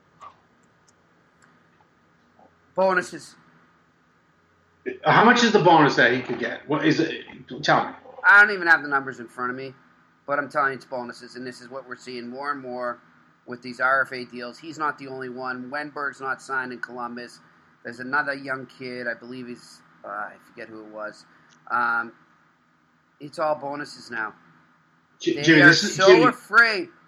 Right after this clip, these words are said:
Speaker 1: No, because, look, we all know there's another lockout or a strike coming.
Speaker 2: Of course it is, because it's
Speaker 1: Okay.
Speaker 2: Jerry.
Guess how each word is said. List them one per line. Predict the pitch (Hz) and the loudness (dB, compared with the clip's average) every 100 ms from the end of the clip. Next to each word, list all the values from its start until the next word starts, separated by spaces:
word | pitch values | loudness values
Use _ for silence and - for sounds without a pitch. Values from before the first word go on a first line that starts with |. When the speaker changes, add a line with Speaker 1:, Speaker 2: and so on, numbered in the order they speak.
| _ | _
Speaker 1:
No, | 185 247 196 - 165 | 0 2 2 -2 -14
because, | 170 208 190 - | -4 -2 -2 -4
look, | 220 226 - _ _ _ _ _ _ _ - | -2 -2 -2 _ _ _ _ _ _ _ -18
we | 156 180 | -8 -2
all | 190 220 214 | 0 0 0
know | 185 185 220 240 _ _ - | 0 0 0 -6 _ _ -8
there's | 170 165 | -8 -4
another | 180 180 | -4 -4
lockout | 175 185 175 - - _ _ _ | -2 0 0 -4 -12 _ _ _
or | 156 165 | -6 -6
a | |
strike | - 180 165 147 | -6 -4 -4 -4
coming. | 156 147 117 _ _ _ _ | -8 -8 -10 _ _ _ _
Speaker 2:
Of | - | 4
course | 233 233 175 | 6 6 4
it | |
is, | 120 110 | 2 2
because | 135 139 123 | -2 -2 -2
it's | 131 151 | -6 -4
Speaker 1:
Okay. | 160 160 | -2 2
Speaker 2:
Jerry. | 156 147 | 4 2